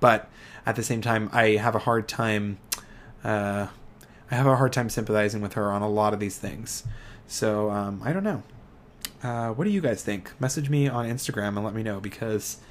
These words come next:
this reunion was epic, to say the least. <laughs> Well, my friends, we have reached the end of this reaction. I hope you enjoyed it. Um, what a great season of Beverly Hills. I absolutely cannot wait for season twelve.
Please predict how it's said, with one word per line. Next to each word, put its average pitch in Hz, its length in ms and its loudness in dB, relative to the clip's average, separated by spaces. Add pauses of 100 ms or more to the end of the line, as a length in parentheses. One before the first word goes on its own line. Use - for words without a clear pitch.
(220)
this 151 180 -2
reunion 143 400 4
was 110 340 2
epic, - 340 0
to 110 100 -6
say - 160 2
the 104 100 2
least. 98 480 0 (240)
<laughs> - 180 -4 (520)
Well, 160 200 8
my 165 160 6
friends, 139 320 4
we 131 120 4
have 160 240 2
reached 127 260 6
the 135 180 4
end 180 240 2
of 147 80 4
this 151 240 6
reaction. 131 520 4
I 117 100 2
hope 127 220 4
you 135 140 6
enjoyed 120 320 6
it. 123 240 6
Um, 123 480 2 (560)
what 165 180 10
a 214 60 12
great 143 600 10
season 127 580 2
of 110 80 0
Beverly 117 320 4
Hills. 107 260 4
I 123 160 4
absolutely 139 640 6
cannot 113 360 2
wait 104 240 4
for 110 120 -2
season 107 340 -2
twelve. 127 460 6